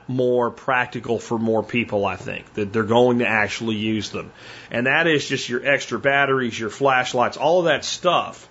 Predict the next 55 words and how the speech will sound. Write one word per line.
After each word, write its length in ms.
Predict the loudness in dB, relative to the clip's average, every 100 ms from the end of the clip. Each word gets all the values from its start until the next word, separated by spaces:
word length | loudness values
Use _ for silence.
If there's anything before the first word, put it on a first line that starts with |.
| -20 -20 -20 -8
that 240 | -6 -2
you 100 | -2
use 300 | 2 0 2
when 120 | 0
the 60 | 0
lights 380 | 2 2 2 0
go 220 | 2 4
out, 360 | 4 2 0 -10 -20 -20 -20 -20 -14
they 60 | -6
should 180 | -2 2
all 180 | 2 2
be 140 | 2
in 60 | 0
a 40 |
place. 720 | -4 -2 0 0 -4 -6 -8 -16 -20 -20 -20 _ _ _ _ _ _ _ -2
And 320 | 0 2 0
so 420 | 0 2 2 0
when 320 | -2 -2 -2
you 180 | 0 0
need 560 | 2 2 2 0 -2 -4
to 340 | -2 0 0
rely 340 | 0 2 2 2
on 80 | 2
the 100 | 2
other 140 | 0
things 240 | 0 -2
we're 100 | 0
about 180 | 2 0
to 60 | 0
talk 360 | -2 0 0
about, 360 | 0 2 0 0
but 100 | -6
the 60 | -4
first 320 | 0 0 2
thing 140 | 0
you 100 | 2
need 140 | 0 -2
to 80 |
do 340 | 0 2 2 0 -8 -20 -20 _ _ _ _ _ _ _ _ _ _ -2
is 340 | 0 0 -2 -14 -6
get 180 | 0 2
out 220 | 4 4
of 60 | 2
the 80 |
shower 500 | 0 2 2 4 4 2
with 160 | -2
soap 360 | 0 2 2 0
in 80 | 0
your 180 | 4
eyes 300 | 4 4 2
while 180 | 2 2
your 120 | 2
kids 360 | -2 0 0 0
are 80 | -6
crying, 580 | 0 2 4 2 -2